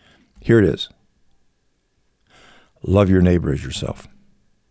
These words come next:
And by the way, these are not just platitudes Jesus offered on a mountain for us to think about.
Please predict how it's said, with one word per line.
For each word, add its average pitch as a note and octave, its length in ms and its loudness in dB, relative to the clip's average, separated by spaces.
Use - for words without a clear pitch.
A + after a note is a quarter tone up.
And F2+ 120 -2
by B2+ 100 4
the B2 80 4
way, A#2 320 2
these A2 180 0
are A#2+ 80 2
not A2+ 180 0
just G2+ 280 -4
platitudes A#2+ 640 0
Jesus G#2 420 -2
offered G2+ 320 0
on F2 140 2
a F2 40 0
mountain F2+ 540 -2
for - 340 -4
us A2 140 0
to - 80 -12
think C3 220 0
about. F#2 320 -2